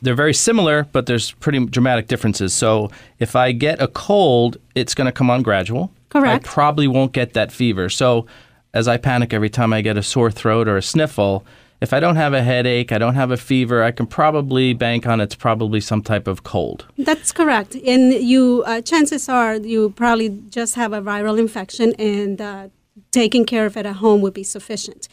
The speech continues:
Speaker 1: Okay.
Speaker 2: However, if you have any of the symptoms that we, that I've talked about concerning the influenza, then that's, uh, a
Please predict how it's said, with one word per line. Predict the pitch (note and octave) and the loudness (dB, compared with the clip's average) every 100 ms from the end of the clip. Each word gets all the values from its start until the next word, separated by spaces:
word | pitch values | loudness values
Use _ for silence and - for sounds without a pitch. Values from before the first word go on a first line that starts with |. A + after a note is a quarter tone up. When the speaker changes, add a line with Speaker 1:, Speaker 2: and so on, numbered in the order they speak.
| - | -6
Speaker 1:
Okay. | G#2+ C#3+ B2+ | -6 -8 0
Speaker 2:
However, | A#3+ B3 C#4 C4+ A#3 | 2 4 4 2 -2
if | A3+ - | -4 -4
you | A3 G#3+ | -4 -4
have | F#3+ G3 C4 D4 C#4+ | -6 0 2 2 2
any | A#3+ A#3+ | 4 4
of | A3 G3+ | 4 0
the | |
symptoms | G#3 B3 A3+ A3 G3+ | -4 0 0 -2 -8
that | G#3+ G3 | -8 -6
we, | G#3 G3+ G3+ F3+ | -4 -4 -8 -10
that | G#3 G3+ | -8 -8
I've | F#3+ | -10
talked | - C4+ C#4+ | -2 -2 0
about | A3+ G#3 G3+ | -6 -6 -8
concerning | G#3 G3+ - C4+ C#4+ | -2 -2 0 0 0
the | A3 G#3 | 0 -2
influenza, | G#3 G#3+ G3+ G3 G3 G3+ | -2 -4 -4 -4 -8 -12
then | A3+ A3 | -4 -2
that's, | G#3 A3+ - - - _ _ A3+ | -2 -2 -4 -6 -20 _ _ 0
uh, | A3 G3+ G3+ | 2 2 0
a | - | -6